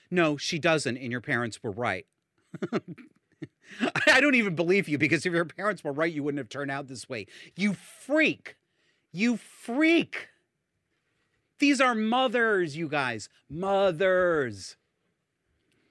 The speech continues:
Next one. "Yeah,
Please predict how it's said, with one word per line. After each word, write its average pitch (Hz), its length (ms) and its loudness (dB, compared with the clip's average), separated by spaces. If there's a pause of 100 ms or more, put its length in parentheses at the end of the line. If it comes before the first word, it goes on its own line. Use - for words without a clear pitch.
(1040)
Next 170 320 2
one. 104 260 -2 (340)
"Yeah, 175 600 2